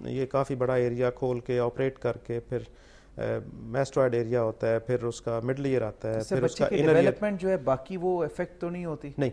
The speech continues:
Speaker 1: अल्लाह का शुक्र है वो नहीं
Speaker 2: नहीं
Speaker 1: होती
Speaker 2: होती।
Speaker 1: इसमें।
Speaker 2: डॉक्टर साहब
Speaker 1: ओके।
Speaker 2: ये बताइए कि ये तो हम पैदाइशी, अ, उसकी बात कर रहे हैं मर्ज़ की, मुझे ये बताएं कि ये कोई ऐसी वजूहात भी हो सकती हैं कि ये, अ, मतलब बा-, लेटर एज में या even पैदाइश के बाद ये, अ, जो इफेक्ट है, अ,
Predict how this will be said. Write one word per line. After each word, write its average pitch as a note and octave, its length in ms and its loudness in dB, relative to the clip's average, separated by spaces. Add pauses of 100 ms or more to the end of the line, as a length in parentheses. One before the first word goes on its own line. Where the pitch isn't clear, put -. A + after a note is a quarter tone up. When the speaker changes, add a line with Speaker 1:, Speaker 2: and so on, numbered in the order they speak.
(120)
Speaker 1:
अल्लाह G#2+ 160 -8
का - 100 -18
शुक्र G#2+ 200 -10
है G#2+ 60 -6
वो G#2 100 -8
नहीं B2 60 -8
Speaker 2:
नहीं A#2+ 100 -6
Speaker 1:
होती G#2 180 -10
Speaker 2:
होती। - 20 -10
Speaker 1:
इसमें। - 160 -14
Speaker 2:
डॉक्टर G#3+ 160 2
साहब C#4 100 2
Speaker 1:
ओके। A#3 80 -4
Speaker 2:
ये C4+ 60 -2
बताइए F3 380 0
कि F3+ 360 0
ये F#3+ 60 2
तो F#3+ 120 -2
हम F3+ 120 -4
पैदाइशी, D3+ 600 0
अ, B2+ 800 -4
उसकी C#3 240 -12
बात B2 240 0
कर C3 140 -4
रहे B2+ 80 -2
हैं B2+ 80 -4
मर्ज़ B2 280 -4
की, C3+ 100 -10 (380)
मुझे F#3 140 -4
ये A#3+ 80 2
बताएं G#3+ 300 -2
कि G#3 180 -12
ये F#3 140 -4
कोई G#3+ 240 -4
ऐसी D#3 260 0
वजूहात G3 360 2
भी G3 120 -6
हो G#3 80 0
सकती A3 300 -8
हैं A3+ 100 -6
कि G#3+ 80 -8
ये, G3 360 -2
अ, C#3+ 360 6 (380)
मतलब C3 420 -6
बा-, C3 380 2
लेटर C#3+ 320 0
एज C#3+ 260 -2
में D3+ 180 -6
या F#3+ 120 -2
even F3+ 260 -4
पैदाइश C#3+ 360 0
के F3+ 120 -4
बाद C3 380 0 (280)
ये, E3 380 -2
अ, C#3 280 0
जो C3 280 -4
इफेक्ट E3 460 -2
है, C3+ 220 0
अ, C#3 180 0